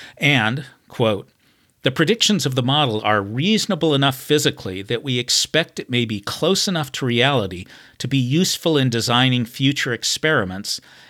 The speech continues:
and to serve as a reasonable approximation to compare to data.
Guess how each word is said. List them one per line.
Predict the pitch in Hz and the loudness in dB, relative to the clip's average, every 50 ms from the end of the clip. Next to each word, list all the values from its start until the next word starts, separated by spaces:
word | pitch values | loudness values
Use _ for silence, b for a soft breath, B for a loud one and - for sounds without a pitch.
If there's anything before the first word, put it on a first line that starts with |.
| B | B
and | - 160 160 165 | -2 0 0 2
to | 160 160 | 2 0
serve | - - - 190 190 180 156 123 | 0 2 2 2 2 4 2 2
as | 120 117 - - | 2 0 0 -2
a | 107 | -2
reasonable | 101 104 113 127 139 143 135 - 170 147 135 147 131 | -4 -2 -2 -2 0 0 0 -2 -2 -2 0 0 0
approximation | 120 - - 113 107 107 - - - 110 107 117 117 117 - - - 92 92 95 | 0 0 0 0 0 0 0 -2 -4 -2 0 0 0 0 -2 -4 -4 -6 -8 -8
to | - - | -8 -6
compare | 131 - 117 110 - 135 127 117 | -2 -2 -2 -2 0 2 2 2
to | 113 - 104 | 2 0 -2
data. | 92 113 110 113 107 92 85 - | 0 2 2 2 0 -2 -6 -10